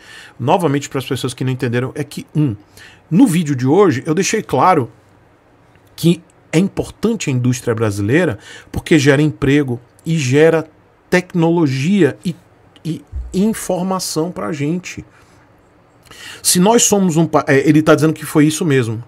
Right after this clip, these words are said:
Ele, é porque eu tô lendo aqui a mensagem dele, tá? Então, foi isso que ele quis dizer, o que eu acabei de falar, tá?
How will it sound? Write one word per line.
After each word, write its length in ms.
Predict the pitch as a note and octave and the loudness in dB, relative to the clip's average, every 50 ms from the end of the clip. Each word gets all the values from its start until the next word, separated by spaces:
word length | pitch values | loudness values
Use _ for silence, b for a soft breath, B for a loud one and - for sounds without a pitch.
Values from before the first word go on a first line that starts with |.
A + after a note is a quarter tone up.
| - - | -8 -4
Ele, 160 | B2 C3 C#3 | -2 -2 -2
é 120 | - C#3 | -4 -8
porque 140 | C3 - D#3+ | -4 -2 -2
eu 40 | D#3 | -2
tô 120 | D#3+ F3 | 0 0
lendo 220 | D#3+ C#3+ D3+ C#3+ D3 | 0 0 2 0 0
aqui 160 | - - D3 | -2 -2 -2
a 80 | C3 | -2
mensagem 440 | B2+ B2+ B2 B2 - A#2+ A2+ A2 A2 | 0 -2 -2 -2 -2 -2 -2 -2 -2
dele, 180 | F#2+ F#2 F2+ G2 | -2 -4 -4 -2
tá? 240 | - D#3 E3 E3+ B B B B B B B B B - | 0 0 0 0 B B B B B B B B B -8
Então, 320 | C#3 B2+ B2+ C#3+ C#3+ C#3 | -8 0 0 0 0 0
foi 220 | - - E3 D#3 D#3 | 2 4 6 6 6
isso 240 | F3+ F3+ - E3+ | 6 2 0 -2
que 100 | D#3 - | -2 0
ele 120 | F#3+ F3 E3+ | 0 0 0
quis 220 | - - F#3 E3+ | -2 -2 -2 0
dizer, 300 | D#3+ F#3+ F#3+ D3+ D3 D3 | 0 -2 0 2 2 2
o 60 | C#3+ | 2
que 80 | D3 D#3 | 0 -2
eu 20 | |
acabei 240 | D3+ - D3+ C#3+ C#3+ | -2 -2 0 0 -2
de 80 | C#3 - | -2 -2
falar, 280 | - E3+ D3+ A#2+ A2 | -2 -2 0 0 0
tá? 240 | G#2+ - C#3+ D#3 E3+ | 0 0 -2 -2 -2